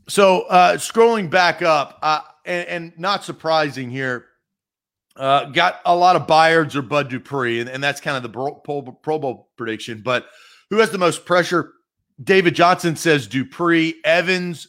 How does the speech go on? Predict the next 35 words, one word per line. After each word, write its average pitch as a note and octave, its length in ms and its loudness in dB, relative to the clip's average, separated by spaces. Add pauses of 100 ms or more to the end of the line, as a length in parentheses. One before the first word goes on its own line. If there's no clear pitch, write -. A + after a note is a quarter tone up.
Rashaan D3+ 340 -4
Evans D#3 460 -2 (200)
from D3+ 160 -12
Josh C#3+ 360 -4
Brown D3+ 380 -6
because C3+ 520 -4 (400)
of D#3+ 160 -2
his D3+ 180 -4
year D3+ 200 -2
from C3 200 -8
last D3 440 0
year. D3+ 400 0 (160)
Byard D3+ 680 2
because, C#3 680 -2
uh, C#3+ 160 -2
he C#3+ 120 -6
makes C#3 360 -4
the A2+ 100 -8
big C3 380 -4
bucks. D#3 400 2
Ethan C#3 300 -10
Ramsey C3 360 -8
coming C3+ 240 -10
in C3 220 -6 (320)
with C3+ 140 -2
some A#2 200 -10
straight C#3 380 -2
facts C3+ 520 0 (220)
right C#3+ 260 2
there C#3 260 2
with B2+ 180 -4
his, A#2 340 -4 (340)
uh, G#2+ 220 -6
his C3 220 -6
contract. D3+ 720 2